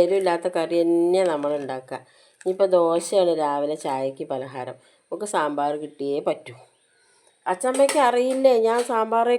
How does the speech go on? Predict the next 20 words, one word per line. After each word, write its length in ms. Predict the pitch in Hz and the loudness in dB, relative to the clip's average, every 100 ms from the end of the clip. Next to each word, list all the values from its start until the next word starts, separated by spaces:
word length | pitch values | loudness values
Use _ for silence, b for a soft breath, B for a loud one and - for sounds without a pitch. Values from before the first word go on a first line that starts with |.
| 240 | 0
കൂട്ടുള്ളൂ 460 | 214 214 233 226 233 | -4 0 2 2 2
എന്ന് 100 | 233 | 0
അച്ചമ്മയ്ക്ക് 420 | 202 202 208 202 233 | -2 -2 -4 -4 -4
അറിയില്ലേ? 480 | 208 196 202 208 202 143 - b b b b - | -2 -4 -4 0 0 0 -6 b b b b -14
അപ്പം 220 | 165 185 190 - _ _ _ 175 | -6 -4 -6 -12 _ _ _ 0
ദോശ 220 | 175 196 247 214 | 2 0 -4 -4
കൊണ്ട് 220 | 202 185 220 220 | -2 -2 -2 -4
കൊടുക്കുമ്പോൾ 420 | 180 185 180 190 | -6 -4 -4 -2
വേണമെങ്കിൽ 280 | 170 156 160 160 | -2 -4 -6 -6
ചിലപ്പോൾ 240 | 151 165 165 | -8 -6 -10
അപ്പം 160 | 151 160 | -10 -14
പിടിച്ച് 220 | 143 147 | -16 -12
സാമ്പാർ 280 | 160 131 120 120 | -10 -8 -8 -8
ഉണ്ടാക്കണം. 340 | 117 120 123 123 _ b b b | -10 -12 -16 -20 _ b b b
അപ്പോൾ 120 | 156 156 | -6 -4
അതിൻ്റെ 200 | 151 165 165 | -4 -4 -4
മുന്നേ 180 | 160 160 | -2 -2
ഒരു 60 | 165 | -4
ഉള്ളി 140 | 160 151 | -8 -8
സാമ്പാർ 280 | 160 151 156 | -8 -6 -6